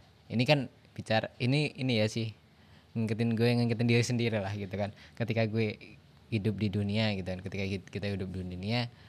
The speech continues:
ada satu detik aja itu yang nggak nilai ibadah, itu berarti kan kita sudah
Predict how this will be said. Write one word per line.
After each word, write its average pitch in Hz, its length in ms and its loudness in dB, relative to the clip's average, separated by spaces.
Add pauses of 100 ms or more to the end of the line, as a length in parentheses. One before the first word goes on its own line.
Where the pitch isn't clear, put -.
(160)
ada 113 240 2
satu 131 260 2
detik 127 500 0
aja 120 460 4
itu 123 220 0
yang 123 180 4
nggak 110 140 2
nilai 113 260 2
ibadah, 107 320 2
itu 143 240 2
berarti 120 380 2
kan 190 160 4 (340)
kita 160 280 4
sudah 131 360 4